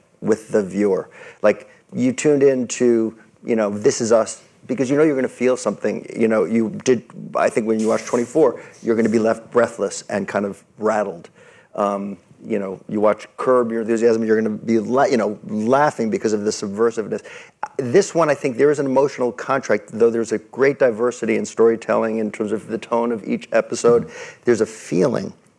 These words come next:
that I feel, and I, you know, is consistent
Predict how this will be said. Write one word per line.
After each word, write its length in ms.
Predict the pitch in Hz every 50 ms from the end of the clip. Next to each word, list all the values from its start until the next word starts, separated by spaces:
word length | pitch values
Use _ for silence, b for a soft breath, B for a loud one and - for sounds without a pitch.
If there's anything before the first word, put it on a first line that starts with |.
| - -
that 440 | - 110 110 104 95 - - - _ _ _ _ _ -
I 180 | 104 107 113
feel, 520 | 110 - - - - 98 98 98 95 - - - _ _ _ _ - - - -
and 120 | 110 104
I, 100 | 107 104 - -
you 100 | - 113
know, 100 | 110 104 -
is 160 | 127 104 -
consistent 640 | - 123 107 - - - 110 - - - 92 92 -